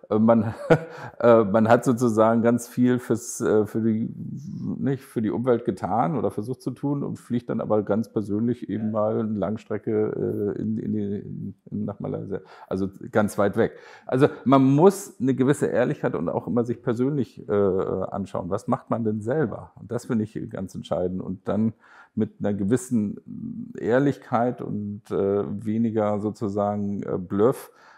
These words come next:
Speaker 1: äh, glaube ich, kann man viele Dinge, äh, umsetzen.
Speaker 2: Also Sie sagen sehr gut, weil, äh, der Punkt ist immer der, der Endverbraucher oder wir alle als Kunden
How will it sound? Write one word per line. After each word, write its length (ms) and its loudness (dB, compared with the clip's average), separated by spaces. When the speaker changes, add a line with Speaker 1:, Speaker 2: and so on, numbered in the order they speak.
Speaker 1:
äh, 260 0
glaube 320 2
ich, 100 -2
kann 140 -4
man 220 -2
viele 260 -4
Dinge, 400 -2
äh, 40 -12
umsetzen. 880 -6
Speaker 2:
Also 220 -10
Sie 160 -18
sagen 320 -10
sehr 180 -14
gut, 340 -14
weil, 260 -8
äh, 320 -8
der 80 -10
Punkt 320 -14
ist 120 -18
immer 180 -8
der, 420 -10
der 340 -6
Endverbraucher 1040 -6
oder 180 -2
wir 180 -4
alle 420 -4
als 440 -6
Kunden 520 -4